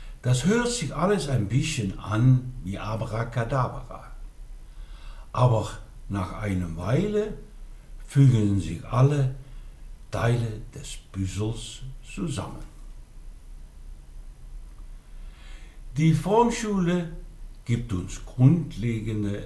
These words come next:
Leitlinien vor, wie wir das Leben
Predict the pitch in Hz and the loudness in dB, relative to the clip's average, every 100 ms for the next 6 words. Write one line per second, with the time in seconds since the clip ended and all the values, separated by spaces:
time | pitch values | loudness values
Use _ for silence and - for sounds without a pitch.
0 | 90 98 104 104 - 82 156 101 135 - | -6 0 2 0 -2 -10 -10 -10 -10 -12
1 | - 131 127 - - - - - - - | -12 -12 -10 -10 -8 -10 -12 -12 -14 -14
2 | - - - - - - 127 185 196 202 | -14 -14 -14 -14 -10 4 8 8 6 4
3 | 196 92 - - 95 107 131 131 139 160 | 2 -2 -4 -8 -4 4 6 6 4 4